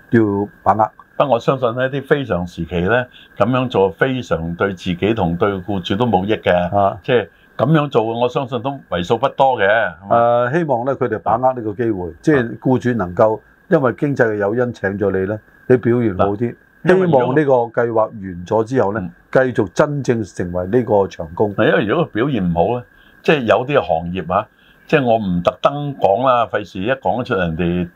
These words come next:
Speaker 2: 將我軍啦。
Speaker 1: 嗯。
Speaker 2: 但我知好多行業嘅，嚇。
Speaker 1: 嗯。
Speaker 2: 噉啊，佢會通行講嘅，「哎呀，阿陳大文噉樣嘅喎」，噉人哋唔會再請佢，而且噉樣去混飯吃呢，冇乜作用，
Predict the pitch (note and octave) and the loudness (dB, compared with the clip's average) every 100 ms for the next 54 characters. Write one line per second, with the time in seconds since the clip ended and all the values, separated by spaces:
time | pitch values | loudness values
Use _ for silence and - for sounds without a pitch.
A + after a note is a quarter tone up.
0 | _ - C#3 B2 G#2 - A2 A2 - - | _ 0 2 4 2 2 0 -2 -12 -4
1 | G#2 G2+ G2 A2 C3+ A#2 F2 A2+ A#2 F2 | 0 0 -2 -4 -2 0 0 2 0 0
2 | D#2+ D#2 D#2+ - C2+ C#2 F2+ - G#2 F#2 | -6 -8 -8 -6 -4 -2 -2 -2 -2 -2
3 | D#2 - D3+ C3 G#2 G#2 G#2 - A#2+ C3+ | -2 -2 2 2 2 -2 -2 -2 0 0
4 | E3+ E3 A2 F2 F2 F#2+ F#2+ A#2 F#2 _ | 2 2 2 0 0 0 0 -2 -6 _
5 | _ B2 B2 A2+ C3 - F#2 G2+ G#2 F#2 | _ 2 2 2 0 -2 -2 0 0 -4
6 | F#2 F#2+ A#2+ B2+ A2+ B2 A2+ G#2+ G#2 A#2 | -6 -6 -4 -2 -2 -2 0 0 0 -6
7 | - - F#2+ F#2+ G#2 F#2 A2+ A#2 F#2+ G2+ | -20 -8 -2 0 0 0 2 2 2 -2
8 | A2+ G2+ F2 - - - G#2+ A2+ C#3+ C#3+ | 0 -2 -4 -14 -12 -2 0 4 4 2
9 | D3+ C#3+ C3 A2+ G#2 G2 G2+ G2+ A2+ A#2 | 0 -2 -2 0 -2 0 -2 0 -4 -4
10 | C3+ C3+ _ _ - A2 C#3 - G2+ G2+ | -6 -14 _ _ -4 -2 0 0 0 -2
11 | E2 | -8